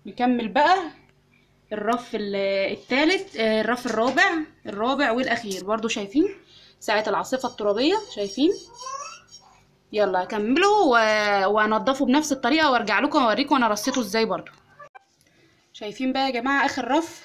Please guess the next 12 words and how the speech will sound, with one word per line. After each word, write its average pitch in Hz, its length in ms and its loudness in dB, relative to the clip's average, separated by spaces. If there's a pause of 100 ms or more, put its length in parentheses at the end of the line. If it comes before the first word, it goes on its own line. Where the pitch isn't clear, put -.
(160)
فيه 262 220 0
الخير 277 260 -2
كله 208 500 -2 (1040)
زي 220 220 0
ما 247 80 0
انتوا 254 100 -4
شايفين 240 340 -2
كده، 285 200 0
قلت 262 220 0
برضو 247 260 0
اعمله 247 260 0
معاكم 254 340 0